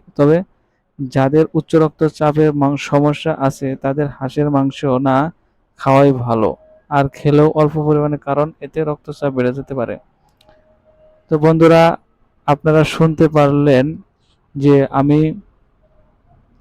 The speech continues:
যে বিষয় নিয়ে কথা বললাম, যে হাঁসের মাংস খেলে তার উপকার এবং তার ক্ষতির দিক। তো এ থেকে আপনি বেছে নিতে পারেন যে আপনি হাঁস, রাজ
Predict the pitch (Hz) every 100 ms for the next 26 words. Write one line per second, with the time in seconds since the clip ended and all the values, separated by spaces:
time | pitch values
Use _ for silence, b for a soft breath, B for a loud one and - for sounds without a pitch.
0 | - 135 131 147 143 139 143 143 139 -
1 | 147 139 143 143 135 127 143 139 131 120
2 | 120 143 143 139 - 147 160 _ b b
3 | b b b _ - 151 143 139 - 247
4 | _ _ _ _ - 143 135 135 - 151
5 | 165 160 160 165 165 151 135 131 131 147
6 | 180 _ _ - 135 127 - - 143 147
7 | 127 120 123 113 _ b b b b b
8 | _ 160 156 - 156 147 170 160 151 143
9 | 156 143 147 143 156 156 156 151 127 123
10 | 151 165 _ - 139 135 135 131 135 143
11 | 120 123 131 - _ - 143 143